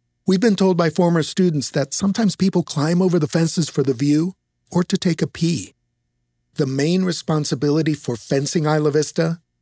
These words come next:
lies with Santa Barbara County government. So what is the county's legal obligation to make the area safe,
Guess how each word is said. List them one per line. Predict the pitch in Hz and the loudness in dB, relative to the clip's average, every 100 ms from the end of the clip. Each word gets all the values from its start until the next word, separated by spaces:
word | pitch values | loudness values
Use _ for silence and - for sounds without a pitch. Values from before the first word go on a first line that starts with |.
| _ - | _ -8
lies | - - 185 | -2 -2 -2
with | 165 | -2
Santa | - 131 156 | -2 -2 -2
Barbara | 131 139 147 | -2 -2 -2
County | 143 127 135 | -4 -4 -2
government. | 135 147 147 101 _ _ _ _ _ _ _ _ _ - | -2 0 -2 -4 _ _ _ _ _ _ _ _ _ -12
So | - 165 | -4 -2
what | 170 196 - - | 0 -2 -4 -2
is | 165 185 151 | 0 0 0
the | 143 | -4
county's | - - 143 135 123 113 127 | -4 -4 -2 0 -2 -4 -4
legal | 131 156 156 143 | -2 0 2 2
obligation | 139 131 120 131 139 - 113 | 2 0 0 0 0 -2 -4
to | 104 131 | -4 -6
make | 120 143 160 | -2 -2 -2
the | - 139 | -2 -2
area | 127 117 107 | -2 -2 -4
safe, | 95 120 92 - | -6 -6 -8 -12